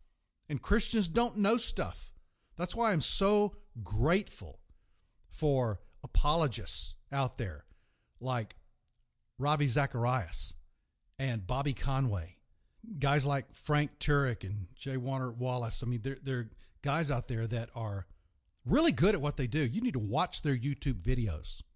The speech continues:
They're amazing. But if we don't know how to defend our faith, we're not gonna know how, how Scripture really applies to our daily life either, 'cause we're not in the Word. We don't know these things, right?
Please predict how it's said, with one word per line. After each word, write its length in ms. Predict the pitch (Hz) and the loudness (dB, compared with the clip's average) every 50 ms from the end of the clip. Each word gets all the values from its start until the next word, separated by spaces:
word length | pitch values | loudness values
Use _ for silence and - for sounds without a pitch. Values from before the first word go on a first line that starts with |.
| _ _ _ _ _ _ | _ _ _ _ _ _
They're 220 | 127 135 135 127 123 | -2 0 0 0 0
amazing. 580 | 120 123 123 123 131 135 120 - 101 82 - - - - _ _ _ _ _ _ _ _ _ _ _ _ _ _ _ - | 0 0 0 2 2 2 2 0 0 -2 -8 -14 -20 -20 _ _ _ _ _ _ _ _ _ _ _ _ _ _ _ -6
But 200 | - 156 151 - _ _ _ _ _ _ _ _ _ _ _ _ _ _ _ _ - | -4 -4 -4 -4 _ _ _ _ _ _ _ _ _ _ _ _ _ _ _ _ -6
if 100 | 151 - | -2 0
we 80 | 190 220 | 2 2
don't 160 | 277 302 262 | 2 2 2
know 80 | 226 | 2
how 80 | 190 190 | 2 0
to 80 | 175 151 | 0 0
defend 300 | 135 127 160 - - 143 | 0 2 2 4 4 2
our 80 | 123 | 0
faith, 480 | - - 190 214 220 190 190 185 - - - - - - _ _ _ _ _ _ _ _ _ _ _ _ _ _ _ _ _ _ _ _ _ _ _ _ _ _ _ | 0 0 2 2 4 2 0 -2 -8 -16 -18 -20 -20 -20 _ _ _ _ _ _ _ _ _ _ _ _ _ _ _ _ _ _ _ _ _ _ _ _ _ _ _
we're 180 | 160 190 214 247 | 0 0 2 2
not 200 | 214 202 196 196 | 0 -2 -2 0
gonna 140 | 196 196 | 2 2
know 60 | 196 185 | 2 2
how, 220 | 185 185 180 165 - | 2 0 -2 -2 -4
how 140 | 156 185 180 | -4 -2 -2
Scripture 340 | - - 220 - - 196 | -2 -4 -6 -4 -2 -4
really 160 | 196 214 208 190 | -2 -2 -2 4
applies 320 | - - 185 190 196 - | 4 6 6 6 2 0
to 60 | 202 | -2
our 60 | 180 | -2
daily 300 | 160 165 180 190 196 196 | -2 -2 -2 -2 -2 -2
life 320 | 190 185 190 214 196 - 139 | -2 -2 -2 -4 -4 -6 -8
either, 260 | - 165 160 - - _ - - _ _ | -8 -8 -8 -12 -12 _ -20 -20 _ _
'cause 180 | - - 147 | -4 -2 -2
we're 120 | 165 165 160 | 0 0 0
not 180 | 170 196 220 | 2 2 2
in 80 | 214 175 | 0 0
the 60 | 147 | 0
Word. 300 | 127 135 185 226 240 185 | 0 0 0 0 0 0
We 80 | 170 185 | 0 0
don't 160 | 196 202 196 | 0 2 2
know 160 | 202 247 294 | 0 0 0
these 280 | - 190 120 - - - | -2 -2 -2 -2 -2 -4
things, 300 | 104 85 76 71 - - | -4 -6 -10 -10 -8 -6
right? 220 | 113 160 226 254 | -4 -4 -4 -6